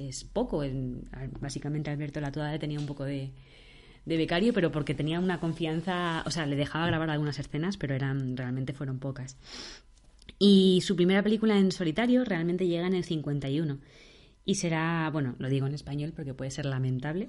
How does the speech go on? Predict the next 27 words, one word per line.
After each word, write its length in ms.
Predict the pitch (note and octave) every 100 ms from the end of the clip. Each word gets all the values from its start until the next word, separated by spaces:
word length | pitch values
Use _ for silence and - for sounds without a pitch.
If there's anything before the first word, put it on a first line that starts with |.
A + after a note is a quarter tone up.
| -
<laughs> 1120 | B3 B3 - D#4 D#4 G3+ - - A#4 F4 -
El 160 | F3+ E3
jeque 260 | F#3 E3
blanco, 440 | D#3+ D#3+ E3 D3+ C3+ - - - - - -
que 80 | -
está 160 | - E3
protagonizada 680 | E3+ D#3+ E3 D#3+ F3+ F3+
por 140 | E3+ D#3+
el 160 | D3+
cómico 580 | D3+ D#3 E3 E3 D#3+ D#3
Alberto 420 | D3 D3 D3+ D#3+
Sordi 360 | D3+ G#3 G#3+ D#4 - - - - - -
y 540 | - E3+ D#3+ D3+ C#3+ C#3
escrita 400 | C#3 - D#3+ D#3
por 480 | D#3+ D#3 D3 C#3 C3+ -
Antonioni. 640 | D3 C3+ C3+ C#3 C3 B2+ - - _ - - - - - - - - -
Y 460 | A#3 A#3 A#3 A#3 - -
es 180 | G#3+
precisamente 600 | - G#3 G#3 G#3+ A#3+ C#4 F#3+
en 100 | E3+
el, 60 | D#3+ F3+ E3 D#3+ D#3 D#3
en 120 | D3+
el 100 | D3
rodaje 340 | C#3+ D3+ - F#3+
de 60 |
esta 220 | F#3+ F#3
comedia, 420 | D3+ E3+ B3+ B3+